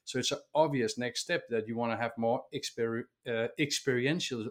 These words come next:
and inspirational shopping, just like you do on the high street, right? So the high street used to be a place where you went to look at, at all the things that, uh, the retailers had to offer, and you purchase product and you bring them home.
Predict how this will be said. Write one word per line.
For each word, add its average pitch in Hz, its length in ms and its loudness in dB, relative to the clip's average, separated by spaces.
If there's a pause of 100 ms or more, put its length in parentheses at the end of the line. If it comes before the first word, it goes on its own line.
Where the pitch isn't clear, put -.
(120)
and 127 220 -4
inspirational 123 680 -2
shopping, 147 500 -4
just 147 220 -2
like 151 140 -2
you 139 100 -2
do 139 180 2
on 131 80 2
the 107 80 0
high 151 240 0
street, 101 380 -6 (920)
right? 127 220 0
So 123 100 -2
the 113 80 -2
high 139 140 4
street 131 240 0
used 143 200 2
to - 40 0
be 131 80 6
a 120 60 4
place 135 260 2
where 120 100 0
you 117 300 -2 (100)
went 131 320 2
to 123 120 -2
look 139 180 4
at, 120 180 2 (220)
at 117 160 2
all 135 220 4
the 127 80 2
things 156 400 2
that, 117 240 0 (280)
uh, 117 200 0
the 117 140 -2
retailers 123 420 0
had 127 160 0
to 127 100 -2
offer, 139 320 2
and 117 100 0
you 117 240 -2
purchase 143 440 2
product 127 340 0
and 117 140 -2
you 117 120 -2
bring 131 280 0
them 120 120 0
home. 143 380 2